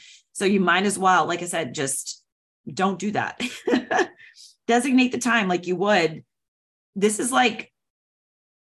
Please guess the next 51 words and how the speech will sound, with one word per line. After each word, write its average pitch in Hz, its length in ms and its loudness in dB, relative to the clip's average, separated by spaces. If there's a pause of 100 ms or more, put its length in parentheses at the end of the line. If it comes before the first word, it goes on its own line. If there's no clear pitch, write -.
(160)
gosh, 117 320 0
I'm - 180 -10 (160)
gonna 170 180 -2
use 147 260 -2
this, 156 280 -6
like, 139 160 -4
off 147 120 -2
the 170 100 -4
top 139 80 -2
of 147 40 -6
my 147 80 -2
head, 151 180 -2
like, 135 220 -6
fitness 247 380 -2
for - 80 -8
your 170 160 -2
business. 185 560 -4
You 226 80 -2
know 233 80 0
how, 320 140 -4
like, 202 260 0
fitness 175 340 -2
for - 120 -2
us, 160 220 2
it's - 120 -10
so 156 120 -4
good 151 160 -8
for 123 100 -2
our 143 80 -2
bodies, 240 420 0
we 165 60 -4
should 156 240 -10
do 226 180 -4
it. - 240 -4 (200)
So - 140 -4
often 175 300 0
it 165 60 -4
gets - 180 -4
put - 160 -12
to 156 80 -10
the 151 60 -8
side. 170 600 -2 (320)
I 190 40 -10
feel 185 240 -4
like 165 200 0
that's 160 240 0
what's 156 180 -10
kind 165 180 -6
of - 80 -8
happening 156 520 -4
with, 156 320 -4